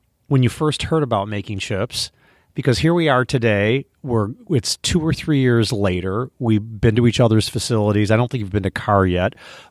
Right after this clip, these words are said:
but we've been out to Orbit Forum in, um, Jackson, Michigan. We've met your family members, uh, been out to dinner a couple times.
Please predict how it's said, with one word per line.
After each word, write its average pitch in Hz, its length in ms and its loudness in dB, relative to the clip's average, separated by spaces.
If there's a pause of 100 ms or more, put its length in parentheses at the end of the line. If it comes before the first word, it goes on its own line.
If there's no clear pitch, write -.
but 123 120 2
we've 123 200 2
been 107 160 2
out 110 220 -2
to - 80 -6
Orbit 113 300 -2
Forum 113 360 0
in, 95 400 -6
um, 90 300 -6
Jackson, 107 500 2
Michigan. 127 640 0
We've 90 240 -8
met 98 220 -6
your 92 120 -10
family 156 440 4
members, 120 680 2
uh, 90 540 -8 (280)
been 104 200 -2
out 90 160 -2
to 101 80 -10
dinner 120 320 4
a 104 60 -2
couple 117 260 -4
times. 107 560 0